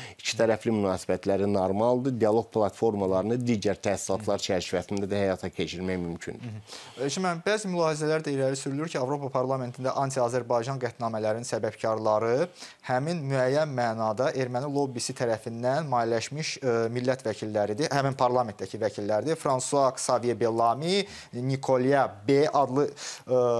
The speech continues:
Speaker 2: deməli, həmin vəkillər, hansı ki, daima Azərbaycana qarşı çıxış edir və həmin Karapetyanın adı çəkilir bu məsələdə, hansı ki,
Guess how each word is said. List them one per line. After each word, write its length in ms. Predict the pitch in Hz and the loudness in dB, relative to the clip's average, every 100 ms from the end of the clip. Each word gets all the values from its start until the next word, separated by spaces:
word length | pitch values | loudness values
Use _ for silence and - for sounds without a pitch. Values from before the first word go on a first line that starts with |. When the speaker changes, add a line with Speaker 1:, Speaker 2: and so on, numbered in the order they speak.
| 113 123 | 2 0
Speaker 2:
deməli, 240 | 127 123 | 0 0
həmin 320 | 127 131 127 123 | 0 -2 -4 0
vəkillər, 480 | 123 - 131 135 170 | 0 0 0 2 2
hansı 320 | 147 135 135 | 2 0 0
ki, 160 | 127 117 | 0 2
daima 380 | 139 135 123 120 | 4 4 4 2
Azərbaycana 520 | 117 113 117 123 120 | 2 2 2 2 0
qarşı 240 | 117 110 120 | 0 0 -4
çıxış 320 | - - 151 | -8 -4 -4
edir 300 | 160 233 - - 147 | -2 -4 -6 -14 0
və 100 | 196 214 262 - 156 | 4 4 2 -2 0
həmin 300 | 190 233 - | 0 0 -4
Karapetyanın 720 | - 165 160 165 - 170 180 143 - - - | -2 0 2 0 2 2 2 -2 -10 -12 -2
adı 200 | 113 113 | 0 0
çəkilir 320 | 110 117 113 | -2 -2 -4
bu 80 | 117 | -2
məsələdə, 580 | 110 107 113 113 165 180 | -4 -2 0 0 2 2
hansı 280 | 139 131 131 | 2 0 -2
ki, 140 | 151 | -4